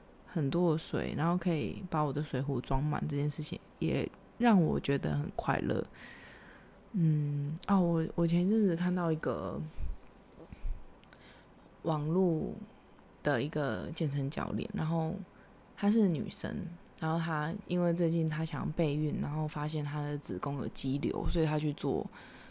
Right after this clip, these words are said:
手术。那做术后一定会有恢复期啊，她就变成没有办法像之前那么规律的去运动，然后，呃，然后去教学嘛。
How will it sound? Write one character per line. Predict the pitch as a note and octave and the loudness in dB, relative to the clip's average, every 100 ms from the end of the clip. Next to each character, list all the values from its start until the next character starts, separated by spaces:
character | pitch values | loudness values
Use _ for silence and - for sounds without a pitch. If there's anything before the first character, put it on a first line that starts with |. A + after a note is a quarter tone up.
| - | -16
手 | - - D#2 | -6 -2 0
术。 | - - D3+ - - - - - - | 6 6 4 -6 -14 -20 -20 -20 -2
那 | C4 | 0
做 | C4 A#3+ F#3+ | 4 4 4
术 | F#3 - B3 | 0 4 6
后 | G#3 G#3+ F3 | 6 4 4
一 | |
定 | F3 F#3+ F3+ | 4 4 4
会 | G3 | 4
有 | E3+ C#3 | 2 2
恢 | D3+ F#3 | 0 -2
复 | F3+ F#3+ | 0 0
期 | E3+ - - | 0 -4 -6
啊， | - - E3 | -6 -6 -2
她 | F#3+ | 2
就 | G3 | 4
变 | G3 F#3 | 4 6
成 | D#3+ | 4
没 | D3+ | 4
有 | F3 E3 | 2 2
办 | F3+ D#3 | 2 2
法 | C#3+ | 2
像 | D3 E3+ E3 | 2 4 2
之 | - D3+ | 2 0
前 | D#3 D3 | 0 0
那 | |
么 | D3+ D3+ | 0 0
规 | - C#3+ | 2 2
律 | D3 C#3 | 4 2
的 | - - - | 0 -2 -4
去 | - - C3 G2 - - - - - | -4 0 2 0 -6 -14 -18 -18 -8
运 | F3 D#3+ B2+ - | 0 2 2 2
动， | C#3 D2 | 0 0
然 | - | -6
后， | D3+ C3+ D2+ - - - - - - | -4 -4 -4 -8 -12 -12 -12 -12 -8
呃， | - - - - E3 - - - - - - - - | -6 -4 -6 -8 -8 -12 -20 -20 -12 -12 -12 -14 -4
然 | D#3+ | 0
后 | D#3 | 2
去 | D#3+ | 0
教 | D#3+ - C3 | 0 2 2
学 | D#3 - - | 0 -4 -6
嘛。 | - | -8